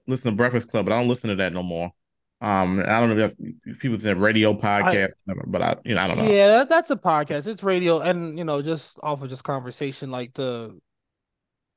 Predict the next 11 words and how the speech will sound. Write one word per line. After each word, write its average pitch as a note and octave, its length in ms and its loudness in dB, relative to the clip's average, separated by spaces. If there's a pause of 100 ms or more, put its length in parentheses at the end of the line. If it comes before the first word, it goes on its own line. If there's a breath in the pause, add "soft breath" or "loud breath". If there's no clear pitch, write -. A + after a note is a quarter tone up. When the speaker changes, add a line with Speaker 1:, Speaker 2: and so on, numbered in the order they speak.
(400)
Speaker 2:
the D3 120 -4
term A3 720 2
podcast, F#3+ 880 0
T F#3+ 240 -10
V F#3 180 -6
show, F3 420 -2
that's G3+ 220 4
all G#3 160 8
blurred C#3+ 400 0
now, G#2+ 220 -12 (100)
'cause A#2+ 380 -8